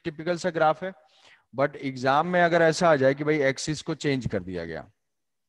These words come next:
एक्सिस को चेंज कर दिया गया, स्ट्रेस जो है वो हॉरिजॉन्टल पे है और स्ट्रेन वर्टिकल पे है, तो उसमें जो स्लोप होगा वो क्या बता देगा?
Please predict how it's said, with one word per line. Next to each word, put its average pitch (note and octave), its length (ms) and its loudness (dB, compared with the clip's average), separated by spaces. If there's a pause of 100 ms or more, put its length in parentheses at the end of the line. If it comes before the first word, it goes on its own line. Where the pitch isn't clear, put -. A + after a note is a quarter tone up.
(200)
एक्सिस B2 320 -8
को F#3+ 120 -4
चेंज C#3 260 -2
कर A#2+ 140 0
दिया A#2+ 140 0
गया, C#3 140 0
स्ट्रेस - 800 -4
जो C#3 140 -2
है C#3+ 120 2
वो B2+ 260 -2
हॉरिजॉन्टल A#2+ 460 -4
पे C#3 140 -6
है G#2+ 140 -2
और G2 100 -8
स्ट्रेन A#2 320 -6
वर्टिकल A2 400 -6
पे G#2+ 160 -10
है, F2+ 120 -10 (640)
तो D#3+ 120 2
उसमें E3+ 380 -2
जो F3 120 -2
स्लोप E3 340 -4
होगा E3 160 0
वो E3 140 -2
क्या D#3+ 180 0
बता D3+ 220 -2
देगा? D#3 300 -6